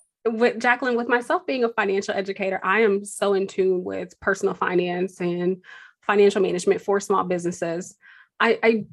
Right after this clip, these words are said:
definitely want to know if you think there's a correlation between the wealth gap and the wage gap.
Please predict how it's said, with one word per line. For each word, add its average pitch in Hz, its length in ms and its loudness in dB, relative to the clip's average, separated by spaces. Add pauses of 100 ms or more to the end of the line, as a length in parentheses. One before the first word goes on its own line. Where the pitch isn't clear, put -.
(260)
definitely 302 380 4
want 208 160 8
to 190 60 6
know 185 160 4
if 180 120 0
you 196 140 -6
think 202 200 2
there's 180 200 -2
a 156 40 -8
correlation 175 720 -2
between 170 420 0
the 156 120 -4
wealth 156 400 -4
gap 196 320 -2
and 170 120 -2
the 160 80 -4
wage 160 360 -10
gap. - 280 -8